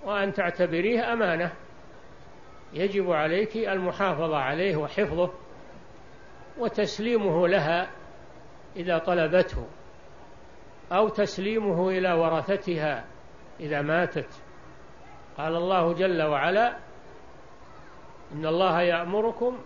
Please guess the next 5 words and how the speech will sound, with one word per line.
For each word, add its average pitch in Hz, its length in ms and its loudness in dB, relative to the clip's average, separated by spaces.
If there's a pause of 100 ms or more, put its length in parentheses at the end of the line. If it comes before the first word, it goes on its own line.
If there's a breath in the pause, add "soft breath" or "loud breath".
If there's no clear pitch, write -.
(200)
أن 175 160 -6
تؤدوا 170 460 -4
الأمانات 165 760 -2 (840)
إلى 196 200 2
أهلها." 151 640 0